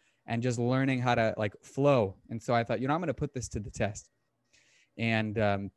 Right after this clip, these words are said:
you know, I have kind of longish legs, so I've never been, like, a, a really heavy squatter, even though I had good, uh, even though I have good technique and what have you. Uh, so e-, back then, my best squat, I think, was, like, it was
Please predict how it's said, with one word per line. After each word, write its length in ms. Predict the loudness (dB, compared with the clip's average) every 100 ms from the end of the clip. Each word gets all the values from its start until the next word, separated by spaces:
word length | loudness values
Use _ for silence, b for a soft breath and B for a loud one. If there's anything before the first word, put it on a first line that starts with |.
| _ _ _ _ -12 -8
you 40 |
know, 60 | -4
I 60 |
have 100 | -2
kind 140 | 0 0
of 80 |
longish 400 | 0 -2 -4 -4
legs, 280 | 0 0 0
so 140 | 0 2
I've 140 | 2
never 200 | 0 -2
been, 180 | -2 0
like, 220 | -2 -2
a, 260 | -2 -2 0
a 40 |
really 240 | 2 2 2
heavy 260 | 2 0
squatter, 520 | -4 0 0 2 -2 -4
even 180 | -4 0
though 100 | 0
I 60 | 0
had 180 | -2
good, 240 | 0 -2 -2 _ -20 -8
uh, 240 | -4 -2 -2
even 100 | -2
though 80 |
I 40 | 0
have 180 | -2 -2
good 160 | -4 -6
technique 460 | -6 -4 2 0 0
and 100 | -4
what 120 | -4
have 160 | -2 0
you. 160 | 0 -2 b b b b b -2
Uh, 200 | 2 2 -2 _
so 380 | 0 4 4 4
e-, 140 | 0 0
back 260 | 2 2 0
then, 420 | 0 2 2 0 -6 -8
my 180 | -2 -2
best 440 | 2 2 2 -4
squat, 480 | -10 -4 2 2 2
I 80 | 0
think, 180 | -2
was, 160 | -4 -4
like, 200 | -4 -4
it 40 | -6
was 180 | -10